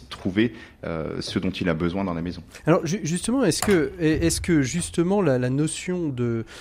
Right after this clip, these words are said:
Speaker 2: euh, de, de, de lien entre le moine et le travail, j'ai envie de dire, euh, au-delà du, du travail peut-être intellectuel ou dans lequel on, en général on peut cantonner, euh, les moines,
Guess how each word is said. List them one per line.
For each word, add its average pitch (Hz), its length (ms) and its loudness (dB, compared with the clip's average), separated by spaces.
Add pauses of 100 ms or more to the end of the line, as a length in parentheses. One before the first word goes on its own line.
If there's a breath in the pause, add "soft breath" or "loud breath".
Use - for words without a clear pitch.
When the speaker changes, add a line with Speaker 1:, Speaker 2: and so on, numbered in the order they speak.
(200 loud breath)
Speaker 2:
euh, 120 400 -2
de, 123 260 -2
de, 127 240 -2
de 120 140 -2
lien 131 340 0
entre 135 380 -2
le 123 120 0
moine 139 540 0 (140)
et 123 80 -2
le 120 60 -6
travail, 156 600 0
j'ai 117 100 -6
envie 113 120 -4
de 117 60 -8
dire, 127 260 -2
euh, 120 120 -4
au-delà 131 340 -2
du, 120 300 -6
du 117 180 -10
travail 123 420 0
peut-être - 360 -4
intellectuel 143 800 2
ou 117 120 -4
dans 117 120 -6
lequel 127 260 -2
on, 117 220 -6
en - 20 -6
général 120 320 -6
on 143 120 -6
peut 139 200 -4
cantonner, 131 600 0
euh, 123 100 0
les 123 100 0
moines, 175 260 2